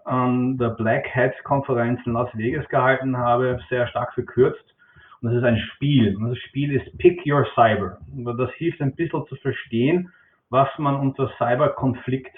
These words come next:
verstehen kann und wie das eigentlich dazu führt, dass es andere Zielsetzungen innerhalb des internationalen Sicherheitssystems gibt. Zweitens werden wir das Ganze auch auf, auf Englisch machen müssen. Also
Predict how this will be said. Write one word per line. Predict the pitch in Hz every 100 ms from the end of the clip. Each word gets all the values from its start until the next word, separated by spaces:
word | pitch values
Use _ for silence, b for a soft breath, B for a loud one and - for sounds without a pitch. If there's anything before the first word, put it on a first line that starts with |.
| -
verstehen | 127 110 - 117 123 123 117 b b b b -
kann | - 107 123 170 180
und | 139 131
wie | 151
das | 147 131
eigentlich | 127 143 123
dazu | 131 - 117 -
führt, | 127 143 180 - b b b -
dass | 127
es | 123
andere | - 135 151 143 139 143 -
Zielsetzungen | - 175 135 131 - 143 139 135 139 -
innerhalb | 151 156 135 131 135 139
des | 135
internationalen | - 135 135 139 - - - 120 127 117
Sicherheitssystems | - 127 123 - 120 - 123 117 113 -
gibt. | 127 - - - _ _ b b b b - -
Zweitens | 139 190 190 156 131
werden | 151 156
wir | 156
das | -
Ganze | 151 151 160
auch | 147 147
auf, | 131 117 - -
auf | 139 107
Englisch | 127 147 170 - - - - -
machen | - 147 156
müssen. | 160 170 - 185 156
Also | 135 135 131